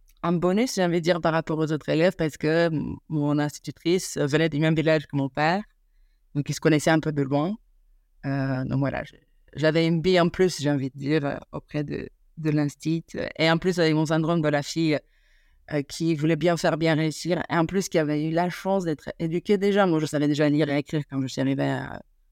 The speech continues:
en primaire, parce que, voilà, j'étais entourée quand même, notamment par ma grand-mère qui, qui en faisait son métier, mais, euh, à la maison aussi, d'apprendre aux autres.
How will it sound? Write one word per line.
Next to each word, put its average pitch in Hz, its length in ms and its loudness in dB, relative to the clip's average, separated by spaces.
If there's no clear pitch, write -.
en 135 80 -2
primaire, 147 580 2
parce - 200 -20
que, - 140 -20
voilà, 127 140 -2
j'étais 131 180 4
entourée 143 360 4
quand 131 180 -4
même, 131 160 -8
notamment 139 480 0
par 139 120 -2
ma 135 120 -6
grand-mère 135 440 -6
qui, - 240 -20
qui - 220 0
en 147 80 4
faisait 165 260 0
son 175 140 -2
métier, 170 540 0
mais, 131 260 -4
euh, 73 100 -4
à 139 100 0
la 135 80 2
maison 131 220 -2
aussi, - 260 -12
d'apprendre 143 500 0
aux 139 180 0
autres. 208 240 0